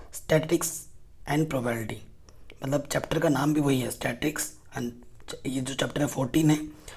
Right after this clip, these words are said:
और Probability chapter आपका फिफ्टीन है, Chapter number fifteen। तो Statistics and Probability, इसमें से आपका पूछा जाएगा ग्यारह marks का, बहुत ही easy chapter है, सबसे ज़्यादा easy तो probability है।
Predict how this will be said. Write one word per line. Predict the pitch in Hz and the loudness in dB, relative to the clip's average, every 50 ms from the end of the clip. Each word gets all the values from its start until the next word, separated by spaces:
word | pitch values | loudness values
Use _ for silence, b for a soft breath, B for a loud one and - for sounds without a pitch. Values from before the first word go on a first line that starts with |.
| B B B | B B B
और | 131 | -8
Probability | 123 131 127 131 139 135 151 151 - | -4 -2 0 2 2 2 2 2 0
chapter | 131 - - 139 | -2 -2 -2 -2
आपका | 135 131 - 151 | -4 -2 -2 -2
फिफ्टीन | 143 - 123 117 - - 127 123 117 104 | -4 -4 -6 -6 -4 -2 -2 0 -2 -2
है, | 107 104 - - - - - - - - - - - - - - - - | -4 -8 -10 -12 -18 -18 -18 -18 -18 -20 -20 -20 -20 -20 -20 -16 -12 -12
Chapter | - - 139 139 | -8 -4 0 0
number | 139 131 | 0 0
fifteen। | 123 113 - - 120 117 113 - - - - B B B B B B B B B | 0 -4 -4 -4 -8 -8 -8 -10 -16 -20 -20 B B B B B B B B B
तो | - 254 151 | 0 0 2
Statistics | 156 - 190 165 151 - 185 170 - - - | 2 2 0 0 2 4 2 2 2 0 -2
and | - 160 170 165 - | 0 0 0 0 0
Probability, | 151 143 143 151 156 147 - 131 113 113 - - - - | 0 2 2 2 2 2 0 -2 -2 -4 -10 -6 2 6
इसमें | 175 170 - - - - - - - - - 175 175 | 6 6 6 4 0 -2 -8 -12 -8 -2 2 2 2
से | 170 - 175 | 4 4 4
आपका | 165 156 165 - - 165 | 4 4 2 2 0 0
पूछा | 156 147 139 - - 147 | 0 0 0 4 4 4
जाएगा | 131 131 135 143 151 | 4 4 4 4 2
ग्यारह | 135 120 123 120 120 120 | 2 2 2 0 0 0
marks | 117 113 110 107 - - | 0 -2 -2 -2 -2 -4
का, | - 123 120 - - - - - - - - b b b b b b b - - - | -4 -4 -8 -12 -12 -18 -20 -18 -18 -20 -20 b b b b b b b -18 -12 -6
बहुत | 110 123 127 123 143 160 160 165 | 0 2 4 4 4 4 6 6
ही | 170 156 - | 4 4 4
easy | 143 135 123 156 156 151 | 2 2 4 4 4 4
chapter | 156 139 117 - - - | 2 -2 -4 -4 -6 -6
है, | - 110 - - - - | -6 -8 -10 -12 -14 -12
सबसे | - - 127 - - 160 | -6 -6 -6 -4 0 0
ज़्यादा | 165 160 151 156 | 0 2 2 2
easy | 156 139 147 156 | 2 2 0 -2
तो | 151 - | -2 -2
probability | - - 139 120 120 123 127 120 - 120 113 | 0 0 2 2 2 2 2 2 2 0 0
है। | 113 113 - | 0 -2 -4